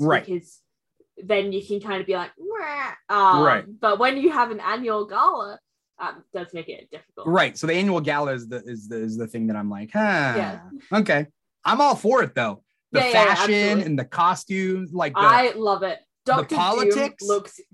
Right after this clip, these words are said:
Speaker 2: great.
Speaker 1: Yeah.
Speaker 2: Yeah. Oh, I'm sad. So this year it's only one issue that's actually the Hellfire Gala.
Speaker 1: Oh, okay.
Speaker 2: Um, so it's gonna be X-Men Hellfire Gala number one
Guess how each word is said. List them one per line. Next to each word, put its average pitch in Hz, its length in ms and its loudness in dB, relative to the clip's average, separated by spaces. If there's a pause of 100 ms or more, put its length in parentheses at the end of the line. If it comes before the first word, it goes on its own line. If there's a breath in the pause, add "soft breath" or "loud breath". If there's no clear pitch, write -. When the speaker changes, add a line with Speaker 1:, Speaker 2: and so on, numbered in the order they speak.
(100)
Speaker 2:
great. 175 560 -4
Speaker 1:
Yeah. 180 200 0
Speaker 2:
Yeah. 170 340 2
Oh, 208 320 4 (520 soft breath)
I'm 254 200 2
sad. 262 540 0
So 226 200 -4 (120)
this 240 280 -10
year 262 300 -2
it's 185 180 -10
only 202 240 2
one 190 220 -2
issue 180 460 -6
that's - 200 -10
actually 170 360 -10
the 180 60 -8
Hellfire 196 580 -2
Gala. 240 580 -2
Speaker 1:
Oh, - 320 -4 (120)
okay. 165 320 2
Speaker 2:
Um, 175 240 -6
so 202 160 -4
it's 180 120 -8
gonna 196 140 -4
be 190 160 -4
X-Men 180 400 -10
Hellfire 175 380 -10
Gala 160 300 -6
number 160 240 -16
one 180 340 -12